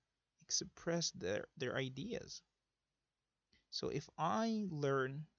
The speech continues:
the language just because I want to know a lot of words, I want to pass this exam and that exam, I want to get this, um,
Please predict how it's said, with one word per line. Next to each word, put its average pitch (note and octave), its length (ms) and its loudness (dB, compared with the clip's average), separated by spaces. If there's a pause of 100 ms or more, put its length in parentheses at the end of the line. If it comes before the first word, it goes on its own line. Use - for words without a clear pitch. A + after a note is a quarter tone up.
(440)
the A#2+ 80 -2
language - 600 -4 (800)
just B2 260 -2
because A#2+ 680 -2 (100)
I A#2+ 220 -2
want A#2 260 -4
to - 80 -10
know A2+ 280 -4
a E2 200 -10
lot F#2+ 140 -2
of C#3+ 100 -4 (100)
words, D#3 560 0 (440)
I G2+ 60 -4
want G#2 360 -6
to A#2 400 -2 (380)
pass B2 380 2
this D#3 280 -2
exam C3 680 -2
and A2+ 200 -8
that G#2+ 240 0 (100)
exam, B2 680 -2 (360)
I D#2+ 120 -4
want G#2+ 400 -4
to A#2 420 0 (400)
get A#2 180 0 (200)
this, C3+ 500 0 (200)
um, A#2+ 400 -2